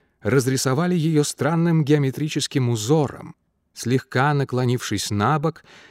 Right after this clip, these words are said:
на низком подоконнике сидела фигура женщины — которая негромко перебирала струны укулеле. Это был не джаз,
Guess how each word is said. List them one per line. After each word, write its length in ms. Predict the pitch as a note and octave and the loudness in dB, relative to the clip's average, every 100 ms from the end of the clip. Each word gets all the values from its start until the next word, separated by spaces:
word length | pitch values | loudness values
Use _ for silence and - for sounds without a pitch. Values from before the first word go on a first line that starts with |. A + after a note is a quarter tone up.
| _ _ | _ _
на 100 | G#2+ | 2
низком 400 | D3+ G3+ - F#3 | 4 2 2 0
подоконнике 680 | F3 D3+ - F3+ F3+ F3 E3 | 2 0 2 2 2 0 -2
сидела 440 | - B2+ D#3+ E3+ | -2 -2 0 -2
фигура 440 | D#3+ C#3+ C#3 E3 D#3+ | -2 -2 -2 0 0
женщины — 800 | C3+ D#3 C#3+ A2 - E2+ D#2+ D#2+ - - _ | 0 0 0 -2 -4 -6 -8 -12 -20 -20 _
которая 400 | - F2+ A2+ A2+ | -6 2 4 4
негромко 600 | G#2+ G#2+ G2+ C3 F3+ - E3+ | 4 2 2 2 2 0 -2
перебирала 680 | D3 C#3+ B2 B2 C#3+ C#3+ | 0 0 2 0 2 0
струны 580 | C3+ - - B2 C#3+ C3+ - | -2 -6 -4 -2 0 -2 -4
укулеле. 840 | A#2+ - B2 A2+ G#2 D#2 C2 - - _ _ _ _ _ _ _ | -6 -4 -4 -2 -2 -2 -6 -14 -20 _ _ _ _ _ _ _
Это 240 | - G#2 B2+ | -8 -2 0
был 180 | G#2+ | 2
не 160 | G#2 G2 | 2 2
джаз, 720 | F2+ E2+ C3+ B2 - - - | 0 -2 -2 -2 -6 -14 -16